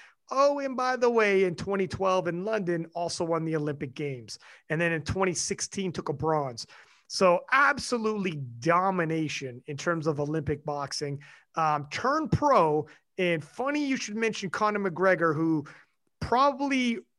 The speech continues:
is the, no, not probably, is undoubtedly the biggest, most prolific M M A fighter we've ever had.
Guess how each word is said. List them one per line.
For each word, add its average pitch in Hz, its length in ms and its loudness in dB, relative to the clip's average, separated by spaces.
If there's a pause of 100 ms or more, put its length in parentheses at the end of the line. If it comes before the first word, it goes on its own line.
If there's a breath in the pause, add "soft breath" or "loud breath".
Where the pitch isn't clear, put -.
(440)
is 202 300 -2
the, 170 340 -6
no, 123 240 -8
not 131 200 -12
probably, 117 520 -12 (180)
is 190 420 0
undoubtedly 185 1000 -2 (300 soft breath)
the 170 200 -8
biggest, 196 600 -2
most 180 280 -4
prolific 185 560 -4
M 175 120 -4
M 170 120 -4
A 165 120 -2
fighter 160 320 -4
we've 151 220 -4
ever 151 200 -2
had. 135 380 -6